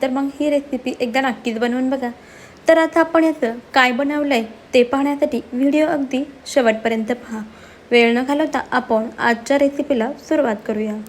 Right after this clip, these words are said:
तत्पूर्वी तुम्हाला एक निवेदन आहे, तुम्ही जर आपल्या चॅनलवर नवीन असाल तर चॅनलला नक्की सबस्क्राईब करा. सर्वप्रथम पहा, आपल्याला इथे घ्यायचे आहेत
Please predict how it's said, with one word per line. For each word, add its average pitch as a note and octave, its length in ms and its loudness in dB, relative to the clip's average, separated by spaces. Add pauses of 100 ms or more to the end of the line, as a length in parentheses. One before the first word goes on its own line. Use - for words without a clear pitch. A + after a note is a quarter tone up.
(460)
तत्पूर्वी D4 520 0 (200)
तुम्हाला D4+ 340 2
एक D#4 140 2
निवेदन D4 380 4
आहे, C4 280 -2 (140)
तुम्ही B3+ 200 0
जर E4 160 2
आपल्या D#4+ 260 0
चॅनलवर D#4 420 0
नवीन D4 300 2
असाल A3+ 340 -4
तर A#3+ 100 -6
चॅनलला B3 440 -4
नक्की D4+ 300 -4
सबस्क्राईब A3 500 -6 (100)
करा. A3 120 -10 (540)
सर्वप्रथम C#4+ 540 4
पहा, C#4+ 240 2 (100)
आपल्याला A#3 320 -2
इथे A#3 260 0
घ्यायचे C4 320 -2
आहेत C#4+ 220 -4